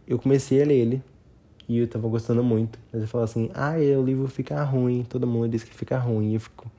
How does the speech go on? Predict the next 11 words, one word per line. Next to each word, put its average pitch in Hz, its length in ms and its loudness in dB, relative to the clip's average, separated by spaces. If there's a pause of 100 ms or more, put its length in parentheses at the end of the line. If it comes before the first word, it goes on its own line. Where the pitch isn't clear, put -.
(1500)
"Ai, 151 320 0
ai, 120 280 0 (100)
fazer 120 220 -2
o 151 40 0
quê, 131 260 -6
né?" 120 240 -2
E 117 80 2
aí 113 220 6
me 117 140 2
desanima 117 420 0
muito. 104 440 -2